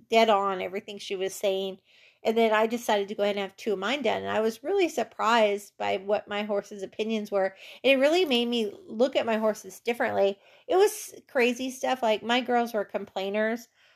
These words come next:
Um, at the time, uh, Buddy, Belle, and Maggie were retired, and Sister was on, um, break because of an injury. And Briscoe came out and started telling Myra that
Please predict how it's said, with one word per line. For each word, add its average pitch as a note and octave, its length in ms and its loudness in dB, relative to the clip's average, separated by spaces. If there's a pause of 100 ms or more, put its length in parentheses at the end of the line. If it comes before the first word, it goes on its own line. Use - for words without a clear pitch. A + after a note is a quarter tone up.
(120)
Um, F#3+ 360 4
at B3 160 2
the C#4 100 -2
time, B3 520 2 (440)
uh, G3+ 240 4
Buddy, A3+ 420 2
Belle, G#3+ 400 6
and G3+ 240 -2
Maggie G3+ 340 -4
were G3 180 -2
retired, G3 600 -2
and G3+ 200 -4
Sister A3 380 -4
was G3 200 0
on, F3+ 400 -4
um, F3 440 -8
break G3+ 440 -2 (400)
because G3 340 -4
of F#3 100 -2
an F3+ 120 -2
injury. C4 540 0 (380)
And A3+ 180 -2
Briscoe B3+ 420 2
came A#3+ 280 0
out G#3+ 320 6 (160)
and A3+ 200 -4
started G#3+ 320 0
telling G#3 300 -2
Myra G#3+ 340 4
that G3+ 240 2